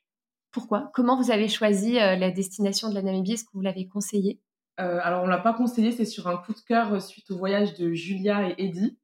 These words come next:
Speaker 2: où ils y sont
Speaker 1: Ouais.
Speaker 2: allés avec leurs deux enfants. Donc, euh, pareil, euh, le petit, je crois qu'il avait quatre ans et, euh, la petite était vraiment toute petite. Elle avait quelques mois.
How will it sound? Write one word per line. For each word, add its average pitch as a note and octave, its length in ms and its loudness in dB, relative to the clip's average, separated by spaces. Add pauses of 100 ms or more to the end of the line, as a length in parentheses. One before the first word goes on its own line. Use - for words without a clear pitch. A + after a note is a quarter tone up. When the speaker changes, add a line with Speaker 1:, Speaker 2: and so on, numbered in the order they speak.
(380)
Speaker 2:
où F3 60 -4
ils E3+ 80 -2
y F3+ 40 -4
sont F#3 160 -2
Speaker 1:
Ouais. E3+ 80 2
Speaker 2:
allés F3+ 80 2
avec E3+ 260 0
leurs D#3 260 -2
deux F#3 200 0
enfants. F#3+ 380 2
Donc, E3+ 220 2
euh, D#3+ 60 -10
pareil, F#3 400 -4
euh, D#3+ 100 -4
le D3+ 120 -6
petit, - 220 -18
je - 80 -12
crois D#3+ 120 -18
qu'il - 140 -12
avait C#3+ 160 -8
quatre E3+ 340 -8
ans F#3+ 160 0
et, E3 160 -4
euh, C#3 160 -6
la D#3 80 -2
petite A3 260 -4
était D3+ 120 -12
vraiment F#3+ 220 2
toute A3 160 -2
petite. G#3+ 260 -2
Elle F3+ 80 -2
avait D#3 380 -4
quelques G#3 260 -4
mois. F#3 420 0